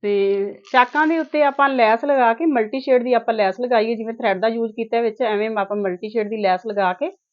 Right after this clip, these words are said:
ਤੇ ਨੀਚੇ ਬਾਟਮ ਨਾਲ ਦੀ ਗ੍ਰੀਨ ਕਲਰ ਦੀ ਸ਼ਿਮਰ ਦੀ, ਅਹ, ਫਿਨਿਸ਼ਿੰਗ ਪੱਟੀ ਦਿੱਤੀ ਹੋਈ ਹੈ ਜੀ। ਤੇ ਨੀਚੇ ਰਹਿ ਗਈ ਟਾਪਟਾ ਦੀ ਲਾਈਨਿੰਗ। ਇਹ ਰਹੇਗਾ ਜੀ ਕਮੀਜ਼ ਤੇ ਇਹਦੇ ਨਾਲ ਇਹ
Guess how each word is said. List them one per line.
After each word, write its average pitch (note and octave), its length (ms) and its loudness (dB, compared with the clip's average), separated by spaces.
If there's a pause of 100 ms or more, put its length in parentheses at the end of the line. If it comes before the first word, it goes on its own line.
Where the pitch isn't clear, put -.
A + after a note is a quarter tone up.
(280)
ਤੇ B3 140 2
ਨੀਚੇ B3+ 300 2
ਬਾਟਮ B3 360 2
ਨਾਲ C#4 240 0
ਦੀ B3 80 -4
ਗ੍ਰੀਨ A#3 340 -2
ਕਲਰ C4 200 0
ਦੀ A#3 140 -6
ਸ਼ਿਮਰ A3+ 440 -2
ਦੀ, A#3 200 -4
ਅਹ, - 840 -8
ਫਿਨਿਸ਼ਿੰਗ C4 380 -2
ਪੱਟੀ A#3+ 240 -2
ਦਿੱਤੀ F3+ 300 -4
ਹੋਈ F3+ 180 0
ਹੈ F3+ 40 0
ਜੀ। B3+ 180 -6
ਤੇ D4 180 -6
ਨੀਚੇ B3+ 340 0
ਰਹਿ A3+ 180 4
ਗਈ A#3+ 100 -4
ਟਾਪਟਾ G3 460 0
ਦੀ G#3+ 180 -8 (400)
ਲਾਈਨਿੰਗ। E3 460 0 (1120)
ਇਹ B3 160 2
ਰਹੇਗਾ C4+ 320 2
ਜੀ C4 120 -4
ਕਮੀਜ਼ B3+ 420 0 (1160)
ਤੇ A#3 260 4
ਇਹਦੇ C#4 360 2
ਨਾਲ D#4+ 200 4
ਇਹ C#4+ 400 4